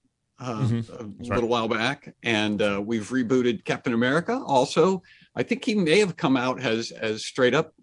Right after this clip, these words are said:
Speaker 1: gay. I don't know if, if he was, but he's, the sexual orientation of these various cartoon characters has been something that's been going on for a long time.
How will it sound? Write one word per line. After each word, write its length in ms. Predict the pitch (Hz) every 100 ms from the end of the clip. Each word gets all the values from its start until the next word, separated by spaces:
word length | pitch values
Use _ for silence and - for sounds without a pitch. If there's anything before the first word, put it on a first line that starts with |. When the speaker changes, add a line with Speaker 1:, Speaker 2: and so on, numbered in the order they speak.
| _ _
Speaker 1:
gay. 260 | 113 101 92
I 80 | 117
don't 120 | 123
know 120 | 120
if, 120 | 117
if 200 | - 120
he 120 | 131
was, 380 | 120 113 - - _ _ _ _ -
but 100 | 113
he's, 280 | 120 139 - - 117
the 140 | 123
sexual 460 | - 170 - 156 143
orientation 720 | 143 139 123 147 143 - 117
of 120 | 117
these 160 | 117 107
various 320 | 123 113 117
cartoon 480 | - 110 - 139 139
characters 480 | 117 104 - 98
has 120 | 107 98
been 140 | 113
something 300 | 104 113 -
that's 160 | 107 104
been 140 | 117
going 200 | 107 107
on 160 | 107 110
for 240 | - 98
a 60 | 98
long 260 | 98 95 92
time. 320 | 127 120